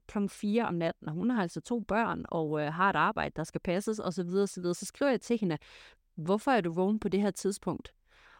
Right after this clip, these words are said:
Og så siger hun, at, øhm, hun var blevet vækket af, af børnene, og, øh, og nu sad hun og kiggede på dræbte børn. Så siger jeg, "Det er også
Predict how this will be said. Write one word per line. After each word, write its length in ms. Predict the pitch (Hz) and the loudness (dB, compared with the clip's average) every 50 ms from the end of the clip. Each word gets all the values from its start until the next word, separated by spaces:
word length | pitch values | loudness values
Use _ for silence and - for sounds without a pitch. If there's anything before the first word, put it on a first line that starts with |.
| _ _ | _ _
Og 100 | - 160 | -12 -6
så 80 | - 175 | -6 -6
siger 300 | - - - 190 208 220 | -6 -4 0 2 2 4
hun, 280 | 220 220 214 214 214 220 - - | 4 2 0 0 0 -4 -6 -6
at, 360 | - - - - _ _ - | -6 -6 -6 -8 _ _ -6
øhm, 380 | 135 139 139 139 139 147 - - _ - - | -4 -4 -4 -6 -8 -10 -12 -12 _ -10 -8
hun 220 | 139 175 180 180 | -4 -2 -2 0
var 100 | 175 170 | 0 0
blevet 260 | 143 143 147 156 147 | 0 0 -2 -2 0
vækket 340 | 165 175 175 - 185 180 170 | 0 0 0 0 0 0 0
af, 400 | 151 143 - - 131 151 - - - _ | -2 -2 -4 -6 -6 -6 -8 -10 -10 _
af 160 | - - - - _ | -14 -16 -16 -4 _
børnene, 600 | 202 240 269 285 262 233 220 214 214 208 202 - | 2 4 4 4 4 2 2 0 0 0 0 0
og, 340 | 170 180 180 175 175 175 | 0 0 0 0 0 0
øh, 180 | 165 160 165 175 - _ - - - - _ _ _ _ _ _ | 0 0 -2 -4 -6 _ -20 -20 -20 -20 _ _ _ _ _ _
og 120 | 190 190 | 0 2
nu 100 | 196 202 | 2 2
sad 320 | 208 - - 196 190 196 175 - | 2 2 0 2 2 2 0 0
hun 240 | 175 151 156 139 - - | 0 0 0 -2 -2 -2
og 160 | - 165 - | -2 -4 -2
kiggede 380 | - - 175 165 185 180 185 | -2 -4 -2 2 2 2 2
på 360 | - _ - 190 165 165 160 - _ _ _ _ _ _ _ _ _ _ _ _ - - _ | 0 _ 0 2 2 2 2 -2 _ _ _ _ _ _ _ _ _ _ _ _ -20 -16 _
dræbte 360 | - 160 170 175 - _ 196 | -2 0 0 -2 0 _ -6
børn. 340 | 147 - 170 156 113 - - - - _ _ _ _ _ _ _ _ | 0 2 2 2 2 0 -4 -8 -14 _ _ _ _ _ _ _ _
Så 160 | - - - | -12 -10 -10
siger 320 | 156 - - - 143 147 135 | -8 -8 -6 -4 -4 -2 -2
jeg, 120 | 147 - - _ _ _ _ _ - | -4 -6 -8 _ _ _ _ _ 2
"Det 140 | 202 214 | 4 6
er 60 | 190 170 | 6 4
også 320 | 175 190 - - - - | 2 0 -2 -6 -10 -10